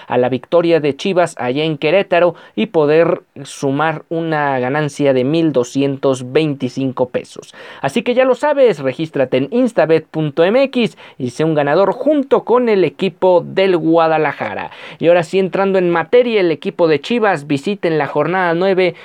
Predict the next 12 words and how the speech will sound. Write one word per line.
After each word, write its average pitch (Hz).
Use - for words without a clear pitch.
a 196
su 180
similar 170
de 165
Querétaro, 196
que 143
está 156
dirigido 143
actualmente 156
por 180
el 165
exfutbolista, 151